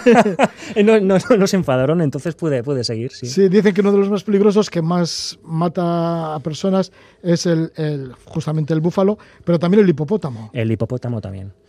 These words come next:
Speaker 1: Al hipopótamo, pues, no sé realmente, eh, cómo tratarlo. <laughs> Yo, mira, una noche
Speaker 2: Ya, pero el hipopótamo va también por las carreteras, ¿o sí? ¿O por los
Speaker 1: Eh,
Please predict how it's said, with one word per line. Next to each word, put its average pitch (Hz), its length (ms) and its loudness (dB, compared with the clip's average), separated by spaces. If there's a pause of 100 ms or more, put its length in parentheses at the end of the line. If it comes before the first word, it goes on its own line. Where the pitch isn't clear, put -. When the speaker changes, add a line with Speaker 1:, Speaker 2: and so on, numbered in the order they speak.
(380)
Speaker 1:
Al 143 160 2
hipopótamo, 160 560 2
pues, 151 160 0
no 160 140 0
sé 135 160 0
realmente, 135 1160 2
eh, 143 40 0
cómo 151 420 4
tratarlo. 165 480 2 (400)
<laughs> - 420 -20
Yo, 175 220 4
mira, 180 360 0
una 190 200 -2
noche 196 320 -2
Speaker 2:
Ya, 220 100 6
pero 180 140 0
el 165 60 0
hipopótamo 180 460 -2
va 202 100 0
también 196 220 -2
por 202 100 -4
las 185 100 -6
carreteras, 202 540 -2
¿o 175 40 -8
sí? - 120 -8
¿O 233 60 2
por 156 140 2
los 147 100 2
Speaker 1:
Eh, 147 40 2